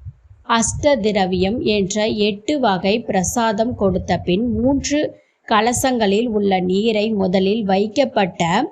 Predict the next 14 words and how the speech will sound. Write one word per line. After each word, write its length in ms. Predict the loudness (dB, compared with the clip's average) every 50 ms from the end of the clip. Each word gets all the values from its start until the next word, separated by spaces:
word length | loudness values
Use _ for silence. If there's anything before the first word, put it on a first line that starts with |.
| -8 _ _ -20 -20 _ _ _ -2 0
வருண 380 | 2 2 2 2 2 0 0 -2
கும்ப 520 | -4 -2 -4 -2 -2 -2 -2 0 0 0 0 0
கலச 500 | 0 0 0 2 0 0 0 -2 0 0
நீருடன் 600 | 2 2 2 2 0 0 0 0 0 0 0 -2
சிறிது 440 | -2 -2 0 0 0 0 0 0 -2
கலந்து 460 | -2 -2 0 0 0 0 0 0 0 0
வீடு 360 | 0 -2 -2 0 0 0 0 0
முழுவதும் 720 | 2 0 0 0 0 0 0 0 0 0 0 0 0 -2 -2 -6 -12 _ _ _ _ _ _ _ _ -2
ஓம் 360 | 2 4 4 4 2 0 -2 -6 -10 -18 _ _ _ _ _ _ _ _ _ -2
கங்கேச 720 | 0 2 2 2 0 2 2 2 2 2 0 -2 -2 0 0 0
யமுனே 600 | 0 0 0 0 0 -2 -2 0 2 0 0 0 -2 -6 -8 _ _ _ _ _ _ -16
சைவ 600 | -10 -4 -2 0 0 2 0 0 0 0 0 0 0
கோதாவரி 880 | 0 -2 0 0 0 0 0 0 0 0 0 0 0 0 0 2 2 0 0 0 -2
அப்படிங்கிற 640 | -4 -6 -6 -2 0 2 2 2 2 0 0 0